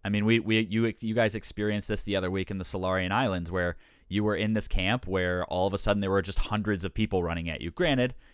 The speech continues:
they were commoners, so they <laughs> didn't really do a whole lot of damage to you, but that feeling of being outnumbered, that's why zombie shows are so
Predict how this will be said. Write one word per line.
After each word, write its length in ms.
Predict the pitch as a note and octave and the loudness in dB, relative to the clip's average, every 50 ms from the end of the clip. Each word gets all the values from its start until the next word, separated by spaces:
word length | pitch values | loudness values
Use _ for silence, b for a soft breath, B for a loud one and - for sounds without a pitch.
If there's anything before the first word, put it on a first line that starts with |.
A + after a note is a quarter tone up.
| b b | b b
they 120 | - A#2+ A2+ | 2 2 4
were 80 | F#2+ F2+ | 4 2
commoners, 560 | - - C3 D3+ C3+ G#2+ F#2+ F2+ F#2+ G#2+ - | 0 2 2 4 4 4 2 0 -2 -2 -2
so 100 | - G#2+ | -2 0
they 140 | G2+ G2 G#2 | 0 2 6
<laughs> 0 | |
didn't 320 | - - - D3 C3+ - | 6 6 6 6 0 0
really 260 | A#2 A#2 G#2 G2+ F#2+ | -2 0 0 0 0
do 260 | F#2 F2+ B2 C#3+ C3 G#2 | -2 -2 0 2 2 2
a 60 | F#2+ | 4
whole 200 | G2 G2+ G2 F2+ | 4 4 2 4
lot 200 | F#2 F#2 F2+ F2 | 2 2 2 0
of 80 | F2 | 0
damage 380 | E2+ A#2+ C#3+ D3+ C3+ A2+ - - | 0 2 2 2 2 0 -2 -4
to 100 | - G2 | -6 -4
you, 220 | F#2 F2+ F#2 F#2 b b b b b b b b b | -2 -2 -2 -4 b b b b b b b b b
but 140 | B2 A#2+ - | -2 0 2
that 160 | B2+ A#2 - | 0 0 -2
feeling 420 | - - C3+ C#3 C#3+ D3 C#3+ C3 | -4 -4 -4 -2 -2 -2 -2 -2
of 160 | A#2+ A2 F#2+ | -2 -2 -2
being 320 | G2 G#2+ A2 G#2+ G2+ G#2 - | 0 0 0 0 0 -2 -2
outnumbered, 720 | F#2+ F#2+ - F#2+ F2+ F#2+ G2+ G#2 F#2 F2 E2+ F2 E2+ - - _ _ _ - | -2 -4 -2 -4 -4 -4 -4 -2 -2 -4 -4 -6 -8 -12 -16 _ _ _ -8
that's 200 | F2 F2+ - - | -8 -6 -4 0
why 140 | G2+ G2 | 0 0
zombie 400 | G2 F2 G2+ G2 A2 A#2 A2 G#2+ | 2 2 2 2 2 2 2 0
shows 460 | G2 - - F#2+ F2 E2 F2 F2 - - | -2 0 0 0 0 0 -2 -6 -8 -6
are 140 | - F2+ F2+ | -4 -4 -4
so 720 | E2+ - - - - - F#2 F2+ F2 F2 F2+ F2+ F2 - | -2 -2 -2 -2 -2 -2 0 0 0 0 0 -2 -2 -4